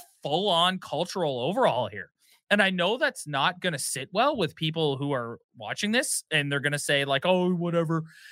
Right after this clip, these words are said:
But it's like, no, like, there's the, there's no accountability here. Like, it is, it is a privilege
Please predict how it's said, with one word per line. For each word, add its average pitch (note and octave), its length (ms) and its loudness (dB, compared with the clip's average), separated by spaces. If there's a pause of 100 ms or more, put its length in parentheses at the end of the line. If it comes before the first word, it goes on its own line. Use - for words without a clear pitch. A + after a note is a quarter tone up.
(140)
But G#3+ 80 4
it's D4+ 120 2
like, A3 160 0
no, C#4 260 6
like, D3 260 -2
there's D4 380 0 (600)
the, A#3 260 0
there's A3 240 2
no D4+ 160 6
accountability A3+ 960 0
here. A#2+ 220 -8
Like, G3+ 280 2
it D4+ 140 -4
is, F#4+ 360 -8 (640)
it B3+ 140 2
is E4+ 180 2
a G3+ 140 4
privilege D3 1040 -2